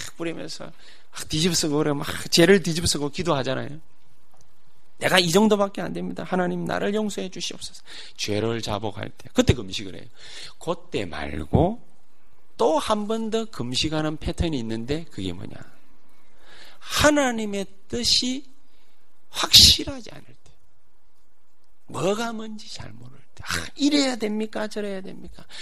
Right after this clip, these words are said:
어떻게 나가야 됩니까? 요렇게 나가는 게 맞습니까? 저렇게 나가는 게 맞습니까?"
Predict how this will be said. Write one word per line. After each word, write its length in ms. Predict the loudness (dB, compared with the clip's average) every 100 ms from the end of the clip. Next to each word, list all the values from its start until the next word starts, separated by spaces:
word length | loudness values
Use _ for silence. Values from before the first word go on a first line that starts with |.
| 2
어떻게 400 | 4 6 10 10
나가야 360 | 12 10 6 2
됩니까? 400 | -2 -4 2 10
요렇게 320 | 10 10 6
나가는 340 | 6 6 2
게 100 | 0
맞습니까? 540 | 0 0 0 -4 -4 -4
저렇게 340 | -4 -6 -6
나가는 320 | -8 -8 -8
게 100 | -10 -10
맞습니까?" 380 | -10 -10 -10